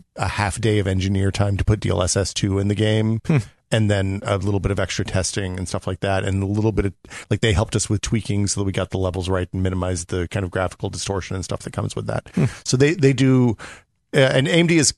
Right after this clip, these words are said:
Speaker 1: is catching up to that, but it's a, they were a little slower starting. Like, their F S R plugins were a little more involved in the beginning for Unreal Engine games. Uh, and, and,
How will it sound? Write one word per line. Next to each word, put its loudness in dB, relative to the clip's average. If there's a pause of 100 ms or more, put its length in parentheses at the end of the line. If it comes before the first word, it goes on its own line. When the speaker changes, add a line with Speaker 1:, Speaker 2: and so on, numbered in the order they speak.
Speaker 1:
is 2
catching 2
up -2
to 0
that, 0 (200)
but 4
it's 0
a, 2 (540)
they 2
were 4
a 4
little 2
slower -2
starting. -4
Like, 0
their 4
F 2
S 0
R 2
plugins 0
were 0
a 0
little -2
more -2
involved -2
in -4
the -4
beginning -4
for -2
Unreal -2
Engine -4
games. -4 (500)
Uh, 0
and, -2
and, 2